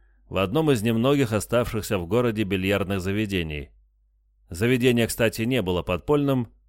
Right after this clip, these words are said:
оно являлось вполне легальным, а потому игра там происходила в основном днем.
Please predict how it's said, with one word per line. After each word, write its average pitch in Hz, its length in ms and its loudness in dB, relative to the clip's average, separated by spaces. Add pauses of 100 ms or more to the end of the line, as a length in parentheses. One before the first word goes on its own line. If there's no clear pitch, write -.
(220)
оно 120 240 0
являлось 123 480 2
вполне 101 400 0
легальным, 82 640 -2 (640)
а - 80 -6
потому 151 420 2
игра 110 260 4
там 147 200 -2
происходила 104 640 0
в 98 60 0
основном 92 440 -2
днем. 87 400 -4